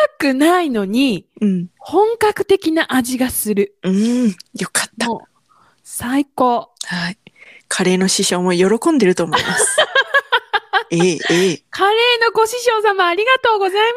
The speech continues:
Speaker 1: ます。
Speaker 2: ありがとうございます。私からもお礼を言わせていただきます。
Speaker 1: <laughs> だから、
Speaker 2: はい。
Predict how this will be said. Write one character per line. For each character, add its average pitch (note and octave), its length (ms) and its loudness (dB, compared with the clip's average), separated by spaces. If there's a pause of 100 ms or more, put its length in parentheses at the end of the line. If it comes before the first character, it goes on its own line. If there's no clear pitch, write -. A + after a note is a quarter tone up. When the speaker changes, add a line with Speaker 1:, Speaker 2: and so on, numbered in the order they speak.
(140)
Speaker 1:
ま - 60 -10
す。 A#4 100 2
Speaker 2:
あ A4 40 0
り G4+ 80 -2
が F4+ 100 -2
と - 140 0
う - 20 0
ご C#3 80 2
ざ F#3+ 100 0
い G#3 60 -2
ま A#3 140 -4
す。 - 120 -4
私 - 400 -4
か G3 140 -2
ら A3+ 80 0
も - 220 -4
お F3+ 80 0
礼 D#3+ 140 -8
を D#3+ 80 -14
言 E3+ 120 -6
わ E3+ 60 -6
せ - 160 -12
て - 100 -8
い F3 100 -6
た F#3+ 120 -6
だ G3+ 80 -4
き G#3 160 -6
ま A3+ 160 -2
す。 - 280 -4 (140)
Speaker 1:
<laughs> - 140 -18
だ F#4 120 -2
か C4+ 220 -4
ら、 D4+ 480 -2
Speaker 2:
は F#3+ 160 -2
い。 E3+ 120 -8